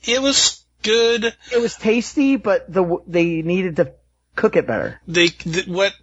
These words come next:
Speaker 1: to me, it, it was served in, like, a, like, one of those ceramic boats, you know, the, the
Speaker 2: Mm-hmm.
Speaker 1: oblong trays, uh, bowls. And to me, it seemed like they took the pasta out of the water,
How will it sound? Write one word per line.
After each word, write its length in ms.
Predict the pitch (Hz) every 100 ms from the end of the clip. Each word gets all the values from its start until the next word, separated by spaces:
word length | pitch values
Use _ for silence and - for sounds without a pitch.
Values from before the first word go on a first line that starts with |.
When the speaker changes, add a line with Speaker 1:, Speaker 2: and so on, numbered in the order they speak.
| _
Speaker 1:
to 100 | -
me, 360 | 196 208 226 233 - -
it, 180 | 175 156 _ _ - -
it 100 | 185
was 140 | 175
served 320 | - 214 202
in, 120 | 196
like, 300 | 180 170 160
a, 480 | 156 156 156 151 147 - _ -
like, 200 | 165 185
one 80 | 175
of 60 |
those 160 | 165 160
ceramic 600 | - - 175 170 156 143
boats, 680 | 147 165 - - - - -
you 80 | 156
know, 60 |
the, 200 | 143 139
the 380 | - 143 135 131
Speaker 2:
Mm-hmm. 80 | 147
Speaker 1:
oblong 500 | 156 147 160 160 160 - _ _ _
trays, 600 | - 170 151 143 143 - - _
uh, 200 | 156 143
bowls. 680 | 143 165 156 139 139 - - _ - - - - - - - 170
And 160 | 170 -
to 100 | 202
me, 160 | 226
it 80 | 214
seemed 320 | - 202 190
like 300 | 185 175 165
they 200 | - 160
took 280 | 151 - 190
the 80 | 185
pasta 500 | - 180 175 - 180 156
out 140 | 165
of 40 |
the 80 | 175
water, 500 | 165 165 165 165 160